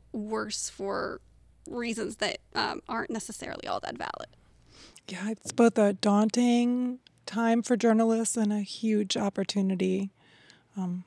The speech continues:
Speaker 2: I'm so impressed with lots of what the coverage we're, we're hearing out there. And to your point about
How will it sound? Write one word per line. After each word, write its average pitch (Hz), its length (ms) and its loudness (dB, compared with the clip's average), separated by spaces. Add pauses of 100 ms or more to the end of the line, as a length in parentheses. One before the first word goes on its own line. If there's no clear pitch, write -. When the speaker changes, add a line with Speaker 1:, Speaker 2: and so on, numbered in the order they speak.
Speaker 2:
I'm 190 120 -8
so 196 240 0
impressed 190 440 4
with 214 300 0
lots 202 380 2
of 196 160 -2
what 185 260 -4 (340)
the 208 120 -4
coverage 208 580 -6
we're, 190 240 0 (920)
we're 208 140 0
hearing 208 320 6
out 196 160 6
there. 208 100 4
And 208 140 2
to - 120 0
your 247 120 6
point 254 340 0
about 202 440 2